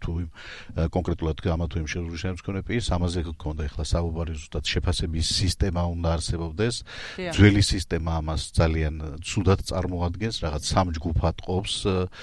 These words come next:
Speaker 1: ამ შეძლებული შენების მქონე პირებს, ეს არის, ა, მკვეთრად, მნიშვნელოვან და ზომიერად გამოხატული შეძლებული შენების მქონე პირებ-, პირებად, რაც, რა თქმა უნდა, რეალობას არ, არ ასახავს, ხო?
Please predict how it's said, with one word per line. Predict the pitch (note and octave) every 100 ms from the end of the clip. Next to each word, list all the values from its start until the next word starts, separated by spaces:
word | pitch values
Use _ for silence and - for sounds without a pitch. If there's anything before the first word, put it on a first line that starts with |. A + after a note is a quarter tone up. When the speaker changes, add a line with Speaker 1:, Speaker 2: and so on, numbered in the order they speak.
| - -
Speaker 1:
ამ | - E2+ E2
შეძლებული | - F2 F2+
შენების | - F#2 F2+
მქონე | F#2 F2
პირებს, | - F2 G2 A2+ -
ეს | -
არის, | E2 D2+ -
ა, | D#2+
მკვეთრად, | D2+ D#2+ F#2 F#2 - A2 -
მნიშვნელოვან | E2 D#2 F#2+ F2+ F2 F2 F2
და | A2+
ზომიერად | F#2 E2+ F2 D#2+
გამოხატული | F2+ E2 D#2+ D#2+ F2
შეძლებული | E2 F2+ E2+ F2
შენების | F2 E2 -
მქონე | F2+
პირებ-, | E2 F#2 A#2+ A#2 D#2
პირებად, | - F2+ F#2 A2+ D3 D3+ - - -
რაც, | A2 C3 -
რა | F#2+ F#2+
თქმა | - G#2
უნდა, | G#2 B2
რეალობას | G#2 G2 G#2 C3 -
არ, | F2+ F#2+ F2 F2
არ | B1 F#2 F2+
ასახავს, | E2 - - - -
ხო? | G#2+